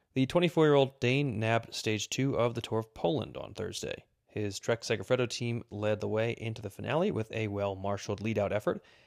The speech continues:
and then Pedersen launched with some two hundred meters to go. He held off a strong challenge from Pascal Ackermann to take the victory, with Ackermann in second and Davide Ballerini in third. Pedersen now sits atop the general classification four seconds ahead of Ackermann.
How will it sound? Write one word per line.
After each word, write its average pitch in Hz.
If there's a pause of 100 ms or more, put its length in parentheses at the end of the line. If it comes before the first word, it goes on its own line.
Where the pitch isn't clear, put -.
(140)
and 135
then 147
Pedersen 143
launched 127
with 120
some 107
two 143
hundred 117
meters 95
to -
go. 151 (340)
He 123
held 135
off 135
a 110
strong 185
challenge 113
from 107
Pascal -
Ackermann 131
to 120
take -
the 101
victory, 117
with 104
Ackermann 104
in 95
second 170
and 110
Davide 104
Ballerini 104
in 98
third. 101 (540)
Pedersen 117
now 101
sits -
atop -
the 104
general 110
classification 104
four 117
seconds 120
ahead 104
of 95
Ackermann. 104